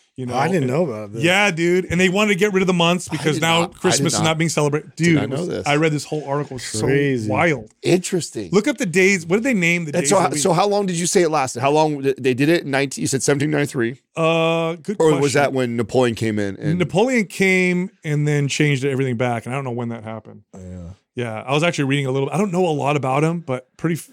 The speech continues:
Speaker 1: fascinating. I was reading. Uh,
Speaker 3: Super interesting.
Speaker 2: Yeah, they just came out with that movie.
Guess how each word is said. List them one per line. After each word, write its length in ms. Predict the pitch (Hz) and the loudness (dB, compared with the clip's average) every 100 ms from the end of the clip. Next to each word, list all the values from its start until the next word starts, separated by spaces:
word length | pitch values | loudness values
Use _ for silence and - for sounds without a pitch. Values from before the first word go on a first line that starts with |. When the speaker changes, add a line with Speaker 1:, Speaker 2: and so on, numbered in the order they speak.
| _ | _
Speaker 1:
fascinating. 560 | - 135 135 120 107 107 | -6 -4 -4 -8 -8 -10
I 20 | |
was 140 | 110 | -8
reading. 320 | 123 123 113 117 | -4 -4 -4 -8
Uh, 260 | 120 117 117 | -12 -12 -14
Speaker 3:
Super 560 | - - - 170 185 120 | -12 -6 0 0 0 -6
interesting. 260 | 98 95 127 | -6 -2 2
Speaker 2:
Yeah, 100 | 151 | 2
they 80 | 139 | 2
just 160 | 147 | -2
came 160 | - 143 | 0 2
out 120 | 131 | 2
with 100 | 127 | 0
that 240 | 127 110 95 | -2 -4 -2
movie. 340 | 110 147 123 | -2 0 0